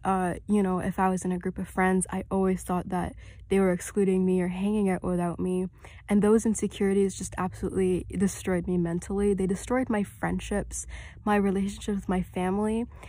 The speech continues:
It would get so bad to the point where I would just avoid going out in general,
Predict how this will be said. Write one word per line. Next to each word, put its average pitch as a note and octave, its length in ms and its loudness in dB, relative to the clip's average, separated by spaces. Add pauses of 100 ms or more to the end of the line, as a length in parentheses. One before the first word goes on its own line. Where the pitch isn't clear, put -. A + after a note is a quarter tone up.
(200)
It G3+ 100 0
would G#3 140 2
get - 200 -2
so G3+ 320 -2
bad F#3 260 -4
to - 80 -14
the G3 100 -4
point - 380 -4
where F#3+ 200 -2
I F#3+ 100 -2
would F#3+ 200 0 (160)
just F#3+ 200 -4
avoid F#3+ 420 0
going F#3+ 260 0
out F3+ 140 -4
in F#3+ 180 0
general, G3 520 -2